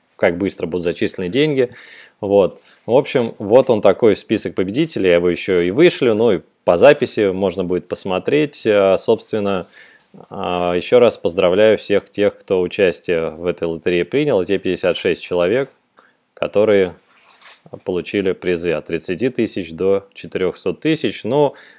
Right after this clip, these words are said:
повторяюсь, в третий раз даже по ходу этого включения, мы с Ильей часто говорим, что, к сожалению, в покере нет такого понятия, как справедливость, нет такого понятия дьюту, да, а,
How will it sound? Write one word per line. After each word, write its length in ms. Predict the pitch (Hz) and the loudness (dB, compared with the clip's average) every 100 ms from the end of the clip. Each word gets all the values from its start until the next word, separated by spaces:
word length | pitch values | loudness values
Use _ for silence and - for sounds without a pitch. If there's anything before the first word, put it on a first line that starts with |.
| _ _ _ _ _ _ _ _ _ _ _ _ _ _ | _ _ _ _ _ _ _ _ _ _ _ _ _ _
повторяюсь, 760 | 101 - 90 107 143 131 - - | -8 0 4 8 8 6 -2 -8
в 40 | |
третий 260 | 98 87 98 | -4 0 2
раз 160 | 95 | 2
даже 200 | 82 82 | 2 -2
по 140 | - 87 | -2 -4
ходу 460 | - 90 85 85 - _ | -2 -4 -4 -6 -10 _
этого 300 | 117 123 110 | 0 4 2
включения, 640 | - 107 104 110 98 90 85 | 0 -6 -4 0 0 0 -4
мы 100 | 95 | -6
с 100 | - | -2
Ильей 200 | 104 110 | 0 2
часто 320 | 117 92 92 | 2 2 0
говорим, 220 | 90 82 | -2 -2
что, 160 | - 90 | -6 -6
к 60 | |
сожалению, 380 | - 98 104 95 | -2 0 2 0
в 60 | - | 0
покере 380 | 104 92 95 | 0 0 -4
нет 160 | 95 87 | -4 -4
такого 300 | 85 82 87 | -4 -2 -2
понятия, 380 | 92 92 85 - | 0 -2 -4 -6
как 140 | 80 | -12
справедливость, 800 | - 95 87 92 139 143 113 - - | -8 -6 -4 -2 2 2 2 -2 -8
нет 180 | 90 85 | -8 -6
такого 220 | 85 92 | -4 -4
понятия 440 | 90 87 85 - | -2 -2 -2 -6
дьюту, 720 | 82 87 98 143 135 123 107 - - - _ | -8 -6 -2 -2 0 -2 -2 -4 -16 -20 _
да, 440 | - 90 101 117 113 - _ _ | -10 -2 2 2 -2 -14 _ _
а, 600 | - 85 80 78 76 78 | -6 -4 -4 -6 -10 -14